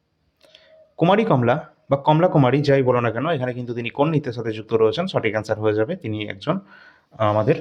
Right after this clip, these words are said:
ভরতনাট্যম ড্যান্সের সাথে যুক্ত রয়েছেন। পরের কোশ্চেন, রাজা রেড্ডি, রাধা রেড্ডি, ইনারা কোন ন-, আমাদের নৃত্যের সাথে যুক্ত রয়েছেন?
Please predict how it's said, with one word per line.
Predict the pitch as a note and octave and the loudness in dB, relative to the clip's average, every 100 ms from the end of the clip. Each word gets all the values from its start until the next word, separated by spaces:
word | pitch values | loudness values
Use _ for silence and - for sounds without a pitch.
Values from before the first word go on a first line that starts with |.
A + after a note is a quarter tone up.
| - A#2 | -4 -4
ভরতনাট্যম | A#2+ F#3 F3 C#3+ E3 | 0 2 2 0 0
ড্যান্সের | A2+ G#2 G#2 | 0 -2 -6
সাথে | A2 C3+ | -6 -6
যুক্ত | G#2 - | -6 -8
রয়েছেন। | G#2 G2+ G#2 G2+ - _ _ _ _ _ _ _ _ _ _ _ _ _ _ _ _ _ _ _ _ _ _ _ _ _ _ | -6 -6 -8 -16 -20 _ _ _ _ _ _ _ _ _ _ _ _ _ _ _ _ _ _ _ _ _ _ _ _ _ _
পরের | B2 A#2+ | 0 2
কোশ্চেন, | B2 D3 F3+ - _ _ _ _ _ _ _ _ _ _ _ _ _ _ _ _ _ _ _ _ - _ | 0 0 -2 -4 _ _ _ _ _ _ _ _ _ _ _ _ _ _ _ _ _ _ _ _ -20 _
রাজা | B2 C3+ F3 | 0 2 4
রেড্ডি, | F3 C3 A#2+ F3 | 4 2 2 0
রাধা | A#2+ B2+ F#3 | 0 2 4
রেড্ডি, | C#3 - D#3+ - _ | 2 0 -10 -14 _
ইনারা | A#2+ A#2 A#2 | -4 0 2
কোন | D#3 - D3+ G3+ G#3+ - _ - | 0 0 2 2 0 -12 _ -6
ন-, | A#2+ B2 | -2 0
আমাদের | A#2+ A#2 A2+ | 0 2 4
নৃত্যের | C3 - A#2 | 2 0 -4
সাথে | B2 D#3 | -4 -4
যুক্ত | A#2 - | -4 -4
রয়েছেন? | G#2+ G#2 - | -2 -2 -4